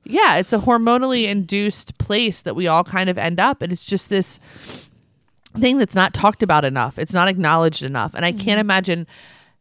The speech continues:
Speaker 1: not having the support that I had and trying to go through it. So I finally just kind of surrendered, which I think a lot of people maybe learn in birth,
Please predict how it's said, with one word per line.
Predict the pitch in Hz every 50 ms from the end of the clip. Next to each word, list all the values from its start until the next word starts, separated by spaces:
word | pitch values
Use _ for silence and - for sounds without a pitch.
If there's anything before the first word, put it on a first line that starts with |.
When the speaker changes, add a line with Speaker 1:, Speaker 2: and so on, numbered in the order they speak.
| _ - -
Speaker 1:
not | - 165 170 170 175 170 180 208 - -
having | - - 175 160 151 151 139 131 131 131 135
the | - 135
support | - - 139 - - 147 139 123 113 - _ _ _ _ -
that | - 131 147 131 123
I | 117 117
had | 131 135 127 107 90 80 95 113 - - _ _ _ _ _ _ _ _ _ _ _ _ _ _ _ _ _ -
and | 175 185 185
trying | - - - 180 165 160 165 160 151 147 147 156 - - _ _ _ _ _ _ _ _ _ _ _ - - _
to | - - 214 175 151 _
go | - 170 156 156
through | 151 - - - 349 392
it. | - - - -
So | - 247
I | 226 233
finally | - - 320 370 339 302 240 208
just | 175 160 - -
kind | - 165 160
of | 151 143
surrendered, | - - 143 139 127 131 - - 147 156 -
which | 156 156 -
I | - 165
think | 165 208 196 -
a | 185
lot | 165 151 160
of | 160
people | - 190 - - 160 156
maybe | 156 147 156 165 151
learn | 147 143 139 139
in | 135 127
birth, | 123 - 117 147 233 269 - - -